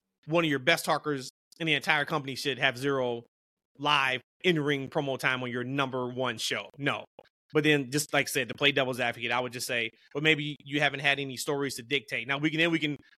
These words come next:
unwrap that and just say, before her back, her back's been hurting for a while, but before she's been off T V, why is she not in that situation?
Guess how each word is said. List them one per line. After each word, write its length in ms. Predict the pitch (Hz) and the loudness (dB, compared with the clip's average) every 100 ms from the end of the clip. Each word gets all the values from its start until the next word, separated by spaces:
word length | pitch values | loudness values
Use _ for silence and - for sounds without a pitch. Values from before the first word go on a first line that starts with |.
| _ | _
unwrap 380 | 165 156 156 - | 0 4 2 6
that 120 | 160 | 6
and 80 | 147 | 6
just 140 | 135 | 0
say, 160 | 151 139 | 0 0
before 340 | 127 - 156 151 | -2 -2 0 0
her 100 | 147 | 2
back, 260 | 143 139 - 151 | 2 2 -2 0
her 160 | 151 | 2
back's 220 | 220 254 147 | 2 0 -2
been 100 | 147 | -2
hurting 220 | 156 123 | -2 -2
for 100 | 131 | -4
a 40 | |
while, 240 | 123 123 117 | -2 -2 -2
but 160 | 131 120 - _ | -4 -4 -10 _
before 240 | 143 190 | -4 0
she's 140 | 175 160 | 0 -2
been 100 | 165 | 0
off 200 | 156 151 | 0 -2
T 200 | 170 151 | -4 -4
V, 240 | 147 147 - _ - | -4 -4 -8 _ 0
why 200 | 147 170 | 4 4
is 100 | 160 | 2
she 140 | 180 | 0
not 260 | 151 - 147 | 0 0 -2
in 180 | 139 | -6
that 200 | 127 117 - _ _ - - | -4 -4 -6 _ _ -20 -4
situation? 640 | - 160 127 123 113 - | -2 -2 -4 -8 -8 -12